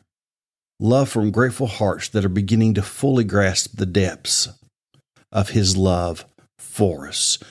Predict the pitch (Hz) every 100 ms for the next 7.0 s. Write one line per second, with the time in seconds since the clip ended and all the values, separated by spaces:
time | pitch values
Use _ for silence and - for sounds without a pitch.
0 | - - - 101 113 120 110 92 78 _
1 | _ _ 101 104 110 98 82 78 - _
2 | _ 98 82 80 104 98 82 82 82 98
3 | - _ _ _ _ _ _ _ _ _
4 | _ _ - 98 113 131 131 113 92 82
5 | - _ - 120 120 123 101 87 - _
6 | - - - 107 98 80 73 76 - -